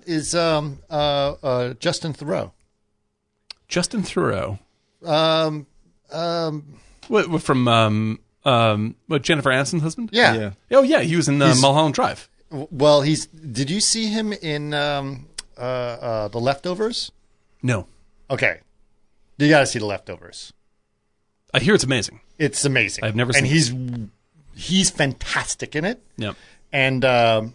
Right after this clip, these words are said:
Speaker 1: I think the, the, the Sean, who's, uh, who's in our office, was like, "Oh my god, he's hot."
Speaker 2: Oh, dude.
Speaker 1: Yeah.
Speaker 2: Yeah.
Speaker 1: There's
Speaker 2: Yeah.
Speaker 1: a lot of scenes with his,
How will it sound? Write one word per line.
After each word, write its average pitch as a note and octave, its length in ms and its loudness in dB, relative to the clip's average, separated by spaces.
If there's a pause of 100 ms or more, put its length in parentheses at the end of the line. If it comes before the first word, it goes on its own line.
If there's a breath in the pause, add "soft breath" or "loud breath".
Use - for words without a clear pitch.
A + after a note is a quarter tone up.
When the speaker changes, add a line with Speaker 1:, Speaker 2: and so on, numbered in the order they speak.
(560)
Speaker 1:
I A#2+ 100 -4
think A#2+ 280 -6 (360)
the, A#2 340 0
the, A2+ 200 -6 (140)
the A2+ 320 -2
Sean, A2 600 -2 (680)
who's, A2+ 200 -6
uh, G#2+ 220 -2
who's A#2 240 -6
in G#2 80 -6
our G2 120 -6
office, F2+ 520 -10 (140)
was G2+ 240 -10
like, F#2 200 -12 (440)
"Oh A2+ 80 -8
my G#2 100 -6
god, E2+ 180 -12
he's E2+ 120 -20
hot." - 180 -20 (500)
Speaker 2:
Oh, A#2 140 0
dude. G#2 400 -4
Speaker 1:
Yeah. B2+ 200 2
Speaker 2:
Yeah. F2+ 40 -8 (180)
Speaker 1:
There's C3+ 260 0
Speaker 2:
Yeah. C#3 40 0
Speaker 1:
a - 20 2
lot C#3 240 6
of B2 60 -2
scenes B2 260 -2
with G#2+ 120 -6
his, G#2+ 260 -6